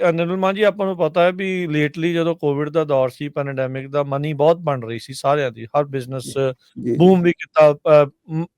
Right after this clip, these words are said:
Speaker 1: ਇੰਜੈਕਟ ਬਹੁਤ ਹੋਈ ਮਨੀ, ਆਪਾਂ ਨੂੰ ਪਤਾ ਆ ਸਾਰੇ ਪਾਸੇ, ਤੇ ਉਹ ਪਤਾ ਹੀ ਸੀਗਾ ਬਾਅਦ ਚੋਂ ਇਨਫਲੇਸ਼ਨ ਦੇ ਦੌਰ ਦੇ ਵਿੱਚ ਆਪਾਂ ਨੂੰ ਦੇਖਣੀ ਪੈਣੀ ਆ। ਮਹਿੰਗੇ-ਮਹਿੰਗੇ ਜਦੋਂ ਟਰੱਕ ਲਏ, ਫਿਰ ਉਹ ਦੇਖ ਕੇ, ਅ, ਮ-, ਪਹਿਲੋਂ ਠੀਕ ਆ, ਕਿਸ਼ਤਾਂ ਲ-, ਅ, ਦੇ ਹੋ ਰਹੀਆਂ ਸੀ, ਉਹ ਸਾਰਾ ਕੁਛ ਹੋ ਰਿਹਾ ਸੀ, ਗੱਡੀਆਂ ਵੀ ਮਹਿੰਗੀਆਂ ਲੈ ਲਈਆਂ,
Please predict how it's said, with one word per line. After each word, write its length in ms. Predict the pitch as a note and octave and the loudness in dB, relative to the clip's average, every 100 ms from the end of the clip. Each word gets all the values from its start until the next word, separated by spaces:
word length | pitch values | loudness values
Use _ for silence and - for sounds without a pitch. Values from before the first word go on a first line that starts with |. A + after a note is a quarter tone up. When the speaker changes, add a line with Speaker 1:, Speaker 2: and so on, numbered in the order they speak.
| _ | _
Speaker 1:
ਇੰਜੈਕਟ 420 | F#3 F#3 G#3 G#3+ G3 | 2 6 6 4 2
ਬਹੁਤ 280 | E3 F3 | 4 4
ਹੋਈ 180 | C#3+ C#3+ | 2 -2
ਮਨੀ, 240 | C3+ C3 C3 | -2 -4 -2
ਆਪਾਂ 260 | B2+ C3 | -2 -2
ਨੂੰ 120 | B2+ | -4
ਪਤਾ 360 | B2+ A#2+ C3 B2 | -6 0 2 2
ਆ 40 | B2 _ _ _ | -2 _ _ _
ਸਾਰੇ 280 | - D#3+ D#3+ | 6 6 6
ਪਾਸੇ, 420 | D#3 B2 - B2+ | 4 0 0 -8
ਤੇ 160 | - C#3+ | -4 -2
ਉਹ 140 | D3 | 0
ਪਤਾ 280 | D3+ C#3+ D3+ | 0 2 2
ਹੀ 60 | |
ਸੀਗਾ 260 | C#3+ D3 D3+ | 0 -4 -4
ਬਾਅਦ 240 | C#3 C#3+ | 2 2
ਚੋਂ 120 | C#3 C#3 | 2 -6
ਇਨਫਲੇਸ਼ਨ 520 | C3 C3 C3+ - C3 | -6 -4 -4 -4 -6
ਦੇ 120 | C3 | -8
ਦੌਰ 320 | B2 C3+ B2+ | -2 0 0
ਦੇ 120 | B2+ | -2
ਵਿੱਚ 200 | B2+ B2+ | -6 -4
ਆਪਾਂ 240 | B2 - B2 | -4 -4 -6
ਨੂੰ 140 | B2 | -6
ਦੇਖਣੀ 320 | A#2 - B2+ | -8 -10 -12
ਪੈਣੀ 360 | B2+ B2 C3 D3+ | -6 -4 -4 -4
ਆ। 160 | C#3 C3+ _ _ _ _ | -4 -4 _ _ _ _
ਮਹਿੰਗੇ-ਮਹਿੰਗੇ 540 | D#3+ G#3 A3+ G#3+ G#3+ A3 | 2 4 4 4 2 2
ਜਦੋਂ 240 | G#3 G3+ | 4 2
ਟਰੱਕ 420 | G3+ F3+ D#3 - | 2 4 4 2
ਲਏ, 300 | E3+ F3 F3 | 2 4 4
ਫਿਰ 240 | E3 E3+ E3 | 0 -2 0
ਉਹ 140 | E3 | 0
ਦੇਖ 260 | D3+ D3+ C#3 - | 2 0 0 0
ਕੇ, 500 | E3 E3 D#3+ D#3+ E3 E3+ D3 | 2 4 2 2 0 0 0
ਅ, 40 | C#3 _ | 0 _
ਮ-, 340 | A3+ G#3+ D3+ D3 - _ | -20 -2 2 2 -2 _
ਪਹਿਲੋਂ 260 | E3 F#3 F3 | 0 0 -2
ਠੀਕ 220 | D#3+ E3 | -2 -2
ਆ, 80 | F3 | -2
ਕਿਸ਼ਤਾਂ 360 | D#3+ - D#3+ | -2 -2 -2
ਲ-, 160 | D#3 D#3+ - _ _ _ C#4 D#3 | -2 -6 -12 _ _ _ 4 4
ਅ, 20 | D3+ B2+ | 4 4
ਦੇ 220 | E3 E3+ | 4 4
ਹੋ 220 | D3 D#3 | 2 0
ਰਹੀਆਂ 320 | D3+ D3 D3+ | 0 -2 -4
ਸੀ, 180 | D3 D3 | -4 -6
ਉਹ 80 | D3+ | -4
ਸਾਰਾ 280 | - D#3 D#3 | 2 2 2
ਕੁਛ 260 | E3+ C#3+ | -2 -4
ਹੋ 120 | C#3+ | -4
ਰਿਹਾ 140 | C#3+ C#3+ | -2 -4
ਸੀ, 160 | D3 | -6
ਗੱਡੀਆਂ 360 | C#3 C#3+ C#3 E3+ | -4 -4 0 -2
ਵੀ 100 | F#3 | -2
ਮਹਿੰਗੀਆਂ 360 | D#3+ E3 E3 D#3 | -4 -4 -4 -2
ਲੈ 140 | D3 | -4
ਲਈਆਂ, 320 | C#3+ D3 C#3 | -4 -4 -4